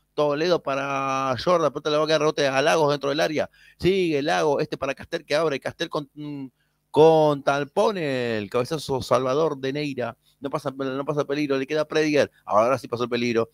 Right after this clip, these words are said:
le quedó a Chamorro, y ataca a Gordillo, ataca a Roja, Gordillo por un lado, Rojas por el otro, petoso largo, va a buscarlo Rojas, se metió Paolo Gols en el medio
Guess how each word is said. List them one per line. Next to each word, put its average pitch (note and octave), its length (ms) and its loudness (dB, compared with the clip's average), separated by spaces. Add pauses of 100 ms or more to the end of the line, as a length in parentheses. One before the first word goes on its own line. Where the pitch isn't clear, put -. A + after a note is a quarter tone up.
(200)
le G#2+ 140 -2
quedó C#3+ 260 4
a D3 60 4
Chamorro, C#3+ 580 6
y G#2+ 100 0
ataca C#3+ 680 0
a C#3 60 4
Gordillo, C#3 420 2
ataca C#3+ 240 0
a C#3+ 40 0
Roja, C#3+ 440 2 (240)
Gordillo D#3+ 340 4
por E3 140 2
un D#3 80 2
lado, D3+ 320 6
Rojas D3+ 340 -2
por E3 160 0
el E3+ 120 2
otro, C#3+ 360 2 (300)
petoso - 360 0
largo, D#3 320 4
va C3 60 6
a - 20 6
buscarlo D#3 280 4
Rojas, E3+ 520 2
se - 100 -10
metió A2 220 -4
Paolo C3+ 340 4
Gols C3+ 280 0
en A#2+ 80 -10
el B2 100 -8
medio A#2+ 480 -6